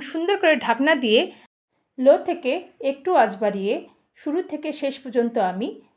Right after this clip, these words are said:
একইভাবে জাল করে নিয়েছি। এবার আমি ঢাকনা খুলে এই জলপাইয়ের ভিতরে পরিমাণ মতো স্বাদ বাড়ানোর জন্য লবণ দিয়েছি। এই তো এবার আমি এর ভিতরে ভাজা শুকনা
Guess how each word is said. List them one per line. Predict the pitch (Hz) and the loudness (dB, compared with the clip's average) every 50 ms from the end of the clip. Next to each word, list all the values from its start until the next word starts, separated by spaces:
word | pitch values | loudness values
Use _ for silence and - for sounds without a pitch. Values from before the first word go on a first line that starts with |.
| _ - 240 | _ -4 -2
একইভাবে | 240 - - 330 349 349 - 226 202 196 220 359 415 - _ _ _ _ _ _ | -2 -2 -2 -4 -4 -2 -2 -4 -2 0 -2 -2 -4 -8 _ _ _ _ _ _
জাল | 226 - 240 202 208 202 208 | -2 0 0 0 0 0 -2
করে | 254 247 370 466 - - _ _ | -4 -4 -4 -4 -8 -10 _ _
নিয়েছি। | 247 247 240 214 180 - - - 175 190 - _ - 277 | 0 0 0 0 -2 -4 -10 -16 -18 -18 -18 _ -2 -2
এবার | 294 302 330 294 226 196 | 4 4 4 4 4 2
আমি | 196 220 302 440 - - _ _ _ _ _ _ _ _ _ _ _ _ _ | 2 -2 -4 -6 -8 -16 _ _ _ _ _ _ _ _ _ _ _ _ _
ঢাকনা | 202 196 233 233 240 349 392 392 | -4 -4 -2 -2 0 -4 -4 -2
খুলে | - 254 220 208 269 370 - - _ _ _ _ _ _ _ _ - | -2 0 2 2 0 0 -4 -14 _ _ _ _ _ _ _ _ 2
এই | 233 226 220 220 220 - - - _ 262 - | 2 2 2 0 -2 -8 -14 -14 _ 2 2
জলপাইয়ের | 233 214 220 220 311 311 302 269 - | 4 4 4 4 4 4 4 2 0
ভিতরে | 240 233 233 190 202 262 349 - - _ _ _ _ _ - | -2 -2 0 0 0 0 -2 -4 -16 _ _ _ _ _ -4
পরিমাণ | 311 311 330 359 349 320 277 240 | -2 0 0 0 2 2 2 0
মতো | 220 226 247 269 269 - | 2 2 2 0 2 0
স্বাদ | 262 226 214 220 | -2 -2 0 2
বাড়ানোর | 254 262 269 269 269 254 | 2 2 2 2 0 0
জন্য | 294 311 320 269 | 0 0 2 4
লবণ | 220 214 202 208 202 | 4 4 4 0 -2
দিয়েছি। | 190 190 185 185 - - - 202 196 202 _ _ _ _ _ _ _ | -2 -4 -4 -6 -8 -12 -12 -12 -14 -14 _ _ _ _ _ _ _
এই | - 302 302 - | -4 -4 -2 0
তো | 381 403 427 415 - _ - - | -2 -2 -2 -4 -10 _ 0 0
এবার | 269 294 370 349 269 196 | 4 4 6 4 4 2
আমি | 202 208 240 359 440 - _ _ _ _ _ _ - | 2 0 -4 -4 -6 -10 _ _ _ _ _ _ -2
এর | 254 262 240 - | 0 0 0 0
ভিতরে | 262 254 254 233 220 294 381 427 - _ _ _ _ _ _ _ _ _ - | -4 0 2 2 2 2 0 0 -6 _ _ _ _ _ _ _ _ _ 2
ভাজা | 254 277 277 277 247 233 302 370 - _ _ | 2 2 4 4 2 2 2 0 -6 _ _
শুকনা | - - 262 - - 285 | -8 -8 -6 -2 0 0